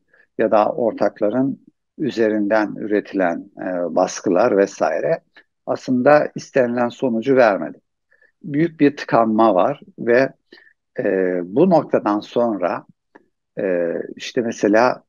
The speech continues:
yeni bir sürecin, e, hem içeride hem dışarıda yeni bir sürecin başlatılması, e, kaçınılmaz hale geldi. Ama bunu iktidar şu anda, e, kapasite olarak, e,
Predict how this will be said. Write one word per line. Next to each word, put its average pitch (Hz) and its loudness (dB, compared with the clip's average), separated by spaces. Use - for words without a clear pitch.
yeni 123 2
bir 110 2
sürecin, 110 -2
e, 90 -2
hem 131 -4
içeride 104 2
hem 104 -4
dışarıda 98 0
yeni 110 -2
bir 98 2
sürecin 104 -2
başlatılması, 104 -2
e, - -4
kaçınılmaz 127 0
hale 117 4
geldi. 104 4
Ama 131 0
bunu 135 2
iktidar 123 2
şu 135 0
anda, 113 0
e, 107 -6
kapasite - -2
olarak, 107 2
e, 110 -4